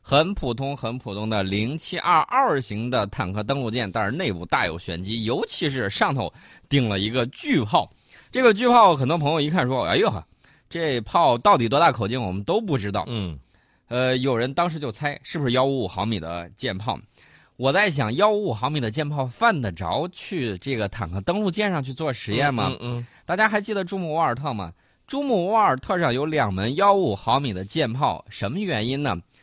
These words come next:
Speaker 1: 原来他是打算在那上头放上革命性的电磁炮。
Speaker 2: 对。
Speaker 1: 结果电磁炮搞不定，后来怎么办呢？后来他就，哎呀，既然搞不定，我就搞一个幺五五的吧。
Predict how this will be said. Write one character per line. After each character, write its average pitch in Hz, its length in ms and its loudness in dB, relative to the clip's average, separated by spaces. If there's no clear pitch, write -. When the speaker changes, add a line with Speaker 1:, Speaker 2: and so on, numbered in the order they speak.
Speaker 1:
原 143 260 -2
来 196 160 0
他 190 160 -2
是 165 140 -6
打 98 180 -4
算 123 240 -6
在 139 140 -2
那 127 120 -4
上 135 220 -4
头 95 140 -4
放 120 200 -4
上 104 200 -2
革 139 260 -2
命 269 180 -4
性 139 200 -4
的 80 140 -4
电 95 280 -2
磁 - 160 -12
炮。 98 360 -6
Speaker 2:
对。 90 320 -8
Speaker 1:
结 170 120 2
果 175 80 6
电 165 160 0
磁 147 60 -4
炮 165 140 4
搞 127 160 6
不 120 40 2
定， 190 140 2
后 147 200 -2
来 147 160 4
怎 135 120 -2
么 131 80 -4
办 147 160 4
呢？ 117 160 -2
后 113 200 -2
来 113 120 2
他 110 140 -2
就， 101 280 0
哎 87 280 0
呀， 78 260 -8
既 175 120 -12
然 226 160 -4
搞 208 100 2
不 180 80 -2
定， 226 80 0
我 180 60 0
就 143 80 -2
搞 117 200 2
一 98 60 -2
个 117 120 -4
幺 127 140 -2
五 135 180 -6
五 65 60 -14
的 85 120 -8
吧。 90 160 -2